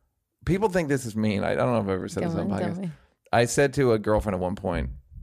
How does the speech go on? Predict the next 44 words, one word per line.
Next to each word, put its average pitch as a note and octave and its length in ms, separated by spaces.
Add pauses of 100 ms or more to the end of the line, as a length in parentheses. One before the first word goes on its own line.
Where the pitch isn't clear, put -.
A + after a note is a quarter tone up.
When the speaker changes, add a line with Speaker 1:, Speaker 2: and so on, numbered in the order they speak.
(480)
Speaker 1:
I G2 60
said, G2+ 260
"You're G#2+ 140
not A#2 260
as A2+ 120
healthy G#2+ 320
as F#2+ 120
I F#2 80
thought D2 240
you - 80
were." - 200 (180)
Speaker 2:
<laughs> - 720 (320)
That's B3+ 180
the F4+ 100
most B3 280
Neil G3+ 500
shit G3 360
Speaker 1:
Yeah, F#3+ 240
Speaker 2:
I've G3+ 100
Speaker 1:
it's, F#3+ 100
Speaker 2:
ever F3+ 200
Speaker 1:
you F3+ 80
know D#3 200
I F#2+ 100
said F2 240
it. A3+ 160
Speaker 2:
That C4+ 280 (480)
<laughs> F4 160 (640)
Speaker 1:
It F#3+ 100
was F#4+ 180
pretty A#3 260
Speaker 2:
You're F3+ 160
Speaker 1:
early D#3+ 120
Speaker 2:
not E4+ 180
Speaker 1:
in - 60
the - 60
Speaker 2:
as - 20 (140)
Speaker 1:
relationship. B4 80
Speaker 2:
healthy. D4 300
Was A3+ 400
this C4+ 240
mentally C4 600
or A3 80
physically? F3+ 640